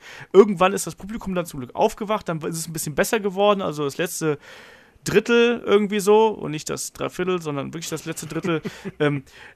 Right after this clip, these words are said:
Speaker 1: das war, das war okay und das war gut, das hat dann auch Spaß gemacht, aber trotzdem,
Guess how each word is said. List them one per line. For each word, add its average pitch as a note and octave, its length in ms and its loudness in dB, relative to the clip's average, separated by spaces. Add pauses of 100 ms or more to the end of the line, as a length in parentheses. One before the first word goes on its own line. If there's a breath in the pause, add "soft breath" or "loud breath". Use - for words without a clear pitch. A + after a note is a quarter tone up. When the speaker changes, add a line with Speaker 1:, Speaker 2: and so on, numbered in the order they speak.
(100)
Speaker 1:
das F3+ 220 4
war, F3 420 6
das E3 200 -6
war E3 140 -2
okay C4 400 -4 (100)
und F3 160 -8
das E3+ 120 -6
war D3 100 -2
gut, G#3 260 0
das F3+ 100 -2
hat F#3 100 -6
dann E3+ 100 -4
auch C#3 100 -6
Spaß - 320 -8
gemacht, F#3+ 260 -8
aber D3+ 160 -6
trotzdem, F3 600 -4